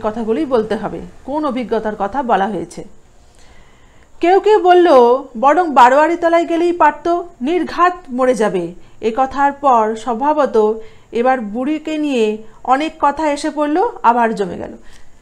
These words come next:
তা কিছু একটা পেলেই তো এরা আড্ডা দেয়, সেই নিয়ে গল্পগুজব করে। তাই বুড়ির প্রসঙ্গ যখন এলো, বুড়িকে নিয়েই এরা গল্পগুজব করছে। পৌষে বাদলা সম্পর্কে গ্রামের ডাকপুরুষের পুরনো বচন আছে।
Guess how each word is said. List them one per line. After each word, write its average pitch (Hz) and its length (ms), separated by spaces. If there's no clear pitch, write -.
তা 359 80
কিছু 349 260
একটা 359 200
পেলেই 349 400
তো 349 120
এরা 294 360
আড্ডা 247 300
দেয়, 220 280
সেই 269 200
নিয়ে 269 200
গল্পগুজব 226 600
করে। 214 380
তাই 302 80
বুড়ির 320 380
প্রসঙ্গ 330 400
যখন 330 240
এলো, 370 180
বুড়িকে 330 380
নিয়েই 330 200
এরা 294 160
গল্পগুজব 277 680
করছে। 320 380
পৌষে 359 500
বাদলা 294 460
সম্পর্কে 330 840
গ্রামের 254 540
ডাকপুরুষের 320 880
পুরনো 277 520
বচন 220 380
আছে। - 260